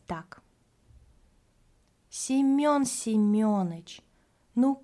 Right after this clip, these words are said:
как мы теперь без зелени-то на пикнике?" Друзья, а вы раньше слышали о таких выражениях? Не забывайте делиться с нами своими комментариями.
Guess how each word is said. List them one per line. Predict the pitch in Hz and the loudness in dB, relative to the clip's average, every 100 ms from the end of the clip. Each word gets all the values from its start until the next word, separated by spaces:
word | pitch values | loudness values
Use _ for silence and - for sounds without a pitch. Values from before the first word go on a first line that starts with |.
| - | -6
как | - 277 240 - | 0 2 2 0
мы | 202 | -2
теперь | 190 - 196 - 269 262 | -2 -8 -8 -6 -4 -4
без | 190 220 226 - | -4 -4 -6 -6
зелени-то | 285 285 220 185 180 180 190 | -2 0 0 -2 -4 -6 -4
на | 196 202 | -2 -4
пикнике?" | 202 226 - 240 240 240 226 185 185 _ _ _ _ _ _ _ _ _ _ _ _ _ | -4 -8 -2 -2 -2 -4 -6 -6 -10 _ _ _ _ _ _ _ _ _ _ _ _ _
Друзья, | 196 233 262 - 190 165 180 _ _ _ _ _ - | -6 -4 -4 -6 -10 -10 -12 _ _ _ _ _ -6
а | 208 | -6
вы | 214 226 233 | -2 -2 -2
раньше | 208 196 185 185 180 | -2 -4 -4 -8 -12
слышали | - - 185 269 - 311 285 214 | -14 -10 -8 -6 -6 -6 -6 -6
о | - 185 | -8 -10
таких | - 190 190 190 185 | -8 -10 -8 -10 -8
выражениях? | 185 185 202 247 269 220 175 165 - _ _ _ _ _ _ _ _ - | -6 -4 -4 -4 -4 -2 -4 -8 -16 _ _ _ _ _ _ _ _ -2
Не | 202 202 | 0 0
забывайте | 214 214 233 226 226 220 190 190 170 | -2 -2 -4 -4 -4 -4 -6 -8 -8
делиться | 180 185 185 185 185 180 | -4 -2 -2 -6 -10 -14
с | - - | -14 -8
нами | 180 180 226 302 196 185 - _ _ _ _ | -6 -4 -4 -4 -6 -8 -20 _ _ _ _
своими | - - - 185 170 175 202 196 | -14 -8 -4 -4 -2 -2 -2 -2
комментариями. | 190 190 185 180 - 180 175 170 165 165 165 | -4 -2 -2 -4 -8 -10 -8 -10 -12 -12 -14